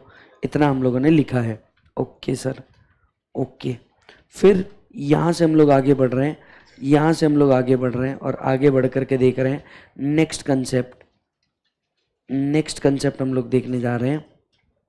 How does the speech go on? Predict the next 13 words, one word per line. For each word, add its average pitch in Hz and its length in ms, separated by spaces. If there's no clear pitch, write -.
type 160 300
of 147 140
economy। 123 560
Next 151 340
concept 143 320
देखने 131 260
जा 123 140
रहे 131 120
हैं 170 100
type 147 320
of 196 180
economy। 117 540
यस, 143 300